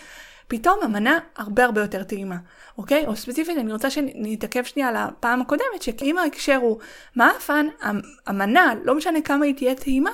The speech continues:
היא לא באמת תהיה טעימה. אני עדיין אוכל אותה ואני לא אתענג עליה כמו שבהקשר שהוא חיובי יותר כלפי זה. אז אותו דבר קורה גם עם אורגזמות. אם אורגזמה מסוג מסוים מגיעה תמיד עם תיאור של מהיר, ישיר, פיק,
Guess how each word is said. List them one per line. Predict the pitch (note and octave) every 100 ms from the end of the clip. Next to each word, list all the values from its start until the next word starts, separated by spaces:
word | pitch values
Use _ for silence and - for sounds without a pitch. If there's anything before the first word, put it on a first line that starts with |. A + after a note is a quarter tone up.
| - - - - - _ -
היא | A3
לא | B3+
באמת | D4 A#3 A3+
תהיה | G3+
טעימה. | F3+ G#3+ F#3+ F#3+ F3 - -
אני | A3+
עדיין | A3 A#3 C4
אוכל | - B3 C#4
אותה | D4 C#4
ואני | G3 F#3+
לא | A3
אתענג | C4+ A#3+ G3+ A3 B3+
עליה | B3+ D4+ D#4
כמו | A3 G#3+
שבהקשר | A3 B3 B3+ _ G3+ F#3+ - G#3+ G3+
שהוא | - A3 - - - -
חיובי | - A#3+ G#3 G#3
יותר | F#3+ F#3 F3+
כלפי | F#3+ F3+ A#3
זה. | - - _ _ _ _ _ _ -
אז | - A#3+
אותו | C#4 G4+ F#4
דבר | C#4 C#4+
קורה | G#3+ A#3
גם | A#3 A#3
עם | G3
אורגזמות. | F#3+ F#3+ - G3 G3 - -
אם | F4+
אורגזמה | E4+ B3 A3 G#3 -
מסוג | G#3 - A#3+
מסוים | A#3 - - G#3
מגיעה | A3+ A#3+ D#4+
תמיד | E4 A#3 A#3+
עם | A#3
תיאור | - A3+ A3
של | A3 G3 - - - -
מהיר, | A#3+ B3 A3+ G3+
ישיר, | - G#3+ G#3+ - A#3 F#3 - - - _
פיק, | C#4 A3+ G#3